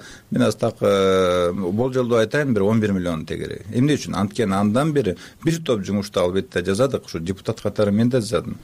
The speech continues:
Бир нече, бир жыйырмага жакын, э, мыйзам долбоорлорун, анын ичинде бир эки, үч жаңы мыйзамдарды киргиздик, ушуларды өзгөртүү боюнча. Мисалы, ал убакта үч деңгээлдүү бюджет болчу.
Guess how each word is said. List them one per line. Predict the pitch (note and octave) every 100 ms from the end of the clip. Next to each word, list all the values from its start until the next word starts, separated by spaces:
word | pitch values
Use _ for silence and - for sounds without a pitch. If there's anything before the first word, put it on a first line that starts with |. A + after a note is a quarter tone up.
| - - -
Бир | G2+ A#2+ F#3
нече, | D#3+ C#3 C3+ B2
бир | A2+ G2 F#2+ F#2+
жыйырмага | G2 D3+ F3 D#3+ C#3+
жакын, | B2+ A#2+ B2 G#2+
э, | G2+ F#2
мыйзам | G2+ A#2 B2 G2
долбоорлорун, | G#2+ A2+ A2 G#2+ A2 F#2
анын | G2 A2
ичинде | - A2 A2
бир | G#2 F#2+ - - -
эки, | B2 B2 A2+
үч | A2 D#3 D#3+ G2
жаңы | A2 A2 G#2
мыйзамдарды | G#2 G2+ G2+ G2+ G2+
киргиздик, | A2+ A2+ C#3
ушуларды | - A2+ F2+ F#2
өзгөртүү | F#2 G2 -
боюнча. | D#2+ D2 - -
Мисалы, | A#2+ F#3 F3
ал | C#3 C#3
убакта | B2+ - B2+
үч | C3+ C3+
деңгээлдүү | B2+ A2 G2+ F#2
бюджет | F#2 F#2+ F2+
болчу. | - F2 -